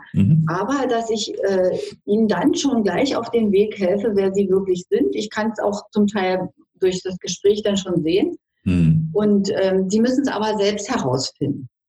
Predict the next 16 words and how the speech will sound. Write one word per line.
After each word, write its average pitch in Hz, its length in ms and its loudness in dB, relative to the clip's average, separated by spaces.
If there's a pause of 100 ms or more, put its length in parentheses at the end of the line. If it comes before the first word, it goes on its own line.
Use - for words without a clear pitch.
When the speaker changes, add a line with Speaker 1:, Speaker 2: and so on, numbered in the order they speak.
(100)
Speaker 1:
Mhm. 85 260 4
Speaker 2:
Weil 160 120 4
ich - 140 -2
hab 254 180 -4
die 240 100 0
Erfahrung 220 640 -2
gemacht, 208 420 0 (340)
ähm, 202 540 2 (600)
wenn 214 200 2
mir 214 140 0
das, 208 160 0 (560)
meine 185 360 0
Dozenten 240 640 0
hatten 226 220 0
mir 214 180 4
gesagt, 185 520 -2